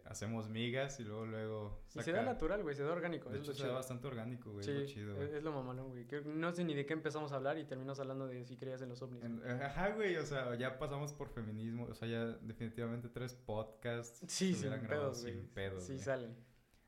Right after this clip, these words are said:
Speaker 1: Y, y no sé por qué soy tan tonto y no prendí la cámara y no activé los micros y bla, bla, bla.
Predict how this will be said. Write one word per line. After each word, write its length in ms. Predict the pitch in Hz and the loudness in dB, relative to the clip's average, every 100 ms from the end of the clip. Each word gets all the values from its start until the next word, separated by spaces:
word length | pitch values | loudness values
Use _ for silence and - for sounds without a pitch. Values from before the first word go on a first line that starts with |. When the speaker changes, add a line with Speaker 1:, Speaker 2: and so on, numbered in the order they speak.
| - | -14
Speaker 1:
Y, 340 | - 113 113 120 | -4 0 0 0
y 60 | |
no 140 | 120 127 | 2 2
sé 100 | 143 | 0
por 180 | 147 143 | -2 -2
qué 200 | 143 139 | -2 -2
soy 160 | 135 | -4
tan 240 | 131 131 127 | -2 -2 -2
tonto 200 | 147 156 | -2 -2
y 40 | |
no 120 | 135 | -4
prendí 220 | 131 120 | -4 -4
la 160 | 113 104 | -2 -4
cámara 320 | 131 139 143 | -4 -4 -4
y 60 | 131 | -4
no 80 | 113 | -6
activé 240 | 113 104 | -4 -4
los 160 | 101 117 | -4 -4
micros 420 | 131 127 135 117 | -6 -6 -8 -8
y 100 | 92 | -6
bla, 280 | 95 98 98 | -2 0 0
bla, 180 | 90 | 0
bla. 260 | 73 73 | -4 -6